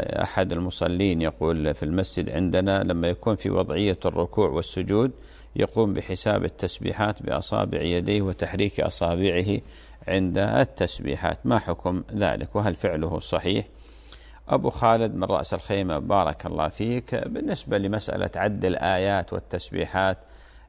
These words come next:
يعني رخص فيه كثير من أهل العلم، والمذاهب الفقهية يرخصون في هذا، يقولون يجوز للمصلي أن يعد الآيات بأصابعه مثلا أو التسبيحات، خاصة اللي عنده مشكلة في النسيان،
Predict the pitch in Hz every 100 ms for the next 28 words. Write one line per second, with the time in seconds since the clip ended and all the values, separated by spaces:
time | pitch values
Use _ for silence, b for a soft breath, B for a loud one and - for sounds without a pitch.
0 | - 120 104 123 143 - 101 - 90 95
1 | 90 87 101 98 110 92 90 69 73 82
2 | 87 85 92 73 - - 98 90 50 -
3 | - - - 101 104 110 113 104 95 87
4 | 95 - 113 101 90 92 107 - 110 127
5 | 107 80 87 82 71 87 95 - 113 113
6 | - B B B 113 113 131 110 90 82
7 | 58 82 98 - 104 98 - 90 90 90
8 | 101 92 78 67 95 101 - 80 78 90
9 | 98 92 95 87 90 90 101 - 92 80
10 | 82 90 95 - 92 - 90 98 95 -
11 | 143 - 123 - 110 92 95 101 98 B
12 | B B B - 110 101 98 107 - 92
13 | 85 85 90 78 92 92 - 98 90